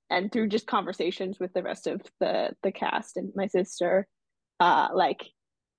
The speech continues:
I think I kind of picked up on it, but I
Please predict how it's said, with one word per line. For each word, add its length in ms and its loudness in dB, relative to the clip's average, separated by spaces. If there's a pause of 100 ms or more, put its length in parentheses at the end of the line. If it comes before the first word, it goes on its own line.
(2000)
I 100 6
think 220 2
I 220 4 (200)
kind 380 -4
of 200 2
picked 300 -8
up 180 -2
on 200 0
it, 200 -8
but 200 -6
I 180 -4